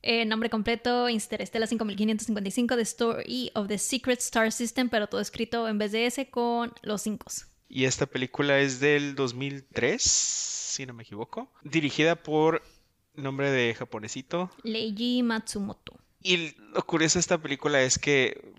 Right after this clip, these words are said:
Speaker 2: pues, es básicamente lo que todos los que fuimos adolescentes por ahí de los dos miles hacíamos con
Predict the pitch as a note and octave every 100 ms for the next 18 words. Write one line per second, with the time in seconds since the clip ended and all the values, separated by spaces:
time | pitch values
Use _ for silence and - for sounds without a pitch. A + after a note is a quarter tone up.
0 | _ C3 - C3 B2+ B2+ B2 - B2+ B2
1 | A#2+ B2+ B2 A#2 A#2 A2 - C3 B2 B2
2 | B2 - - - - - A2 A2+ A2 G#2+
3 | - A2+ - A#2+ A2+ A#2 A#2 A2+ A2 A#2
4 | - B2 B2 A2+ A2 A#2+ A2 A2 A2 A2
5 | A#2 A2 A#2 G#2+ A2 - - G#2 G#2 F#2+
6 | C3